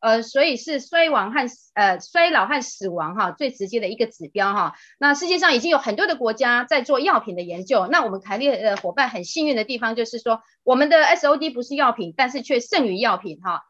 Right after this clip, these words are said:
那这些，这个呢，呃，这个成分呢，对于，呃，心血管疾病、高血压、冠心病啊、心肌缺血、心绞痛哈、心脏的，大家都看到它对心脏的哈、心肌梗塞哈、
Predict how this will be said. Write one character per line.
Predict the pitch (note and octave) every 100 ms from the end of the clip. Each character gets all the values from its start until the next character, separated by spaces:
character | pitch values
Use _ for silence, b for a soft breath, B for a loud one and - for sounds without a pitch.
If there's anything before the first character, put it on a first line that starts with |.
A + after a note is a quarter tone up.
| _ -
那 | D#4
这 | D#4 F4
些， | D#4+ C#4+
这 | F4+
个 | C#4+
呢， | B3+ A#3 A3+
呃， | - A3+ G#3 - -
这 | F4+
个 | D#4
成 | A#3+ A3+
分 | C#4+ A#3
呢， | G3
对 | F#3+ D4+
于， | A3+ F#3 b _
呃， | G#3
心 | G#3+ D#4
血 | D4 A#3+
管 | A3+ F3+
疾 | - G3+
病、 | A3 A#3+ F#3
高 | G#3+
血 | - F#3
压、 | F3+ G3+
冠 | C4 A3
心 | A3 G#3+
病 | A3 F#3
啊、 | E3 D#3+ _
心 | - D4
肌 | D4
缺 | C#4 E4+ D#4+
血、 | - G3
心 | E3+ C4 C4+
绞 | F3
痛 | - A#3 F#3+
哈、 | F#3+
心 | E3+ D4 C#4+
脏 | C#4+ G3
的， | D3+ -
大 | C4+
家 | A#3+ A#3
都 | A#3
看 | A#3
到 | G#3
它 | G#3 A#3
对 | B3+
心 | A#3 A#3+ A#3
脏 | G#3
的 | F3
哈、 | E3+
心 | E3+ A#3
肌 | A#3+
梗 | A3+ E3+
塞 | D#3 G3 G3+
哈、 | F3